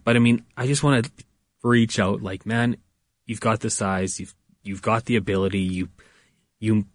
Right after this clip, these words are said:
you separate player from pucks, you get the guys around you opportunities, but we gotta work on the skills. Like, we got, like, the stick handling's gotta improve. The hockey sense,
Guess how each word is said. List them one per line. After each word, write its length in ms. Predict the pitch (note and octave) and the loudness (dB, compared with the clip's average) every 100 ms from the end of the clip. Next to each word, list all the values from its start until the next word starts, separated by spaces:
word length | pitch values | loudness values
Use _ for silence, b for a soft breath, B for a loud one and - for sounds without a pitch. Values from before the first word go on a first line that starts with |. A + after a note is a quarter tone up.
| _ | _
you 160 | A2 G#2+ | -4 -2
separate 600 | - D3 C#3+ C#3 C3 - | 2 2 4 4 4 4
player 280 | A#2 A#2 A#2 | 2 4 4
from 240 | A#2 G#2 | 2 0
pucks, 400 | - G#2 G#2+ - | 2 2 2 0
you 80 | G2 | 0
get 300 | A#2+ C3 - | 2 0 0
the 80 | A#2+ | 2
guys 260 | A#2 A#2 | 4 4
around 360 | G#2+ G2+ G#2 G#2 | 4 2 2 2
you 140 | G2+ | 2
opportunities, 920 | G2 G2 F#2+ - A2+ G#2 G2+ G2+ - b b b b _ _ _ _ _ _ _ _ | 2 0 -2 0 2 2 2 0 -2 b b b b _ _ _ _ _ _ _ _
but 80 | B2 | 2
we 140 | A#2 A#2 | 4 6
gotta 260 | A#2+ B2+ | 6 6
work 260 | A2 G#2+ A2+ | 4 4 2
on 80 | G2+ | 0
the 80 | F2+ | 0
skills. 500 | - F2 E2 - - _ | -2 -4 -4 -10 -18 _
Like, 220 | A2 G#2 | -2 0
we 160 | A#2+ A2+ | 2 4
got, 220 | A#2+ A2+ - F2+ | 4 2 0 -8
like, 260 | F#2+ G#2+ - - | -8 -8 -10 -6
the 80 | A#2 | -4
stick 300 | - C3 B2 | 0 0 2
handling's 400 | A#2+ A2+ A2 G#2 | 4 6 4 2
gotta 220 | G2 G2+ | 0 0
improve. 560 | F#2 - G2 F#2 F#2 - b b b b - | 0 -2 0 0 0 -6 b b b b -2
The 80 | A2 | 2
hockey 300 | A#2 B2 A#2 | 4 4 2
sense, 380 | A#2 G#2+ - | 4 2 2